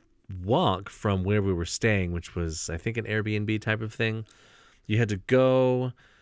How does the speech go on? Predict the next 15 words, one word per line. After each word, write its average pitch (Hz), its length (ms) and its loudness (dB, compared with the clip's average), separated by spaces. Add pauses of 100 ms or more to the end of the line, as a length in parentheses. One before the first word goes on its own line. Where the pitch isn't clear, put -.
(160)
sort 127 240 2
of 113 160 -2
out 127 360 -2
of 104 160 -4
the 113 160 0
apartment 113 440 0
complex 110 500 -2
thing, 113 640 2
like, 95 280 -2
past 110 300 0
the 110 80 -6
tennis 107 320 -2
courts, 104 420 2
and 92 140 -4
then 87 240 -2